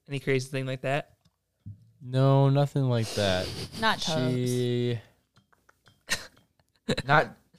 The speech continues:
Speaker 2: Oh, okay, okay, okay. Yeah, not, not toes, not toes, or <laughs> anything else. Uh, <laughs> my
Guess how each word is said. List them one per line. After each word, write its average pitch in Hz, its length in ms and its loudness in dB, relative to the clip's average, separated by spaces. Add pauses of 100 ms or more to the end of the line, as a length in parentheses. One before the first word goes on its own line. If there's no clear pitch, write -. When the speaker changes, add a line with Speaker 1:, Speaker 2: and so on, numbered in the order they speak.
(160)
Speaker 2:
Oh, 180 540 8
okay, 175 560 8 (160)
okay, 139 280 4
okay. 131 300 -4 (380)
Yeah, 113 280 0
not, 127 360 0
not 139 340 6
toes, 127 380 6
not 139 160 2
toes, 110 340 0 (200)
or 143 140 -4
<laughs> - 20 10
anything 156 580 4
else. 104 300 -2 (500)
Uh, 117 340 2 (160)
<laughs> - 140 -6 (420)
my 170 140 0